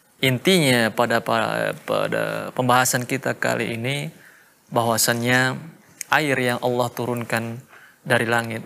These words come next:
atau air yang timbul dari muka bumi, ya, muncul dari muka bumi, ini merupakan nikmat dari Allah Subhanahu wa taala yang sifatnya adalah suci. Ini merupakan kemudahan dari Allah Subhanahu wa taala.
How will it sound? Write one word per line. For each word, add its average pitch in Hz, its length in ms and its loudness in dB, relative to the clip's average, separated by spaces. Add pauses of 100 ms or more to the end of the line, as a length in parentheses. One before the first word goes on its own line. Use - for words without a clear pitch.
(120)
atau 127 280 0
air 135 280 2
yang 117 320 0 (640)
timbul 127 340 2
dari 117 240 0
muka 110 320 -2
bumi, 113 400 -6 (480)
ya, 110 300 -6
muncul 120 400 -2
dari 113 180 2
muka 113 240 -2
bumi, 117 400 -2 (880)
ini 139 160 2
merupakan 123 480 0
nikmat 123 400 -4
dari 117 160 0
Allah 113 240 0
Subhanahu 110 540 -4
wa 110 100 -4
taala 117 480 -2 (460)
yang 131 160 0
sifatnya 135 580 -2
adalah 127 240 0
suci. 120 600 -8 (720)
Ini 131 240 -4
merupakan 135 320 -2
kemudahan 131 560 0
dari 127 160 2
Allah 123 240 2
Subhanahu 120 560 -2
wa 117 80 2
taala. 113 400 -2